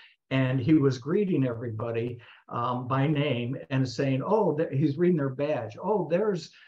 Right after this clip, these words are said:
Derek Arden from London, Big Ben, what a thing, unbelievable! And there's so-and-so from New York City, the city that never sleeps, the Big Apple. Chicago, my kind of town, Chicago." And he's greeting everybody.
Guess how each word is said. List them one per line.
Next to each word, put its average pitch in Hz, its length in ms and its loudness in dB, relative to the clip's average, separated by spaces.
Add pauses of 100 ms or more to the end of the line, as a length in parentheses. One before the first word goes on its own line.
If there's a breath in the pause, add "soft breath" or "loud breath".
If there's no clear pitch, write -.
(120)
Derek 190 380 -2
Arden 175 420 -2
from 143 220 2
London, 143 500 2 (120)
Big 165 300 0
Ben, 139 440 2
what 170 180 0
a 147 160 0 (100)
thing, 135 300 -2 (100)
unbelievable! 135 1000 0 (280 loud breath)
And 156 120 0
there's 196 260 0
so-and-so 185 580 0
from 127 220 -4
New 156 100 0
York 165 320 0
City, 139 380 -2
the 113 100 -4
city 151 380 -2
that 139 160 0
never 131 260 -4
sleeps, 117 480 -10
the - 80 -6
Big 123 260 -4
Apple. 120 540 -6 (280 loud breath)
Chicago, 170 640 -2
my 123 240 -2
kind 139 340 -2
of 131 120 -4
town, 127 300 -2
Chicago." 113 480 -8 (120)
And 151 120 -2
he's 156 140 4
greeting 208 440 0
everybody. 127 680 -4